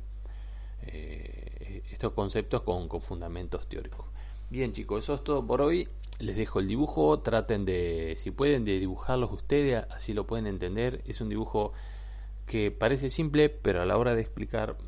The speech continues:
tiene su, su, sus dificultades, así que aconsejo que vayan armando su, sus apuntes. No es tanta la cantidad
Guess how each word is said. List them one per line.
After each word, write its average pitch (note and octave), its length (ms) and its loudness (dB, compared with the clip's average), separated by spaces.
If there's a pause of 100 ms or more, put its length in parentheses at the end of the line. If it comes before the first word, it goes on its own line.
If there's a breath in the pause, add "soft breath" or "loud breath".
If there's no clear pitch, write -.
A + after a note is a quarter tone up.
(120)
tiene G2 240 -2
su, - 300 -4 (140)
su, G1+ 380 -6 (460 loud breath)
sus F#2+ 180 -4
dificultades, G2+ 800 0
así - 180 -8
que G#2+ 160 -2
aconsejo G#2 480 -4
que G#2+ 100 -4
vayan G#2 280 -2
armando G2+ 400 0
su, F2 320 -4 (400 loud breath)
sus - 240 -6
apuntes. C#3+ 720 0
No A#2 260 2
es - 200 2
tanta C3+ 380 0
la G#2 120 -2
cantidad G#2 580 0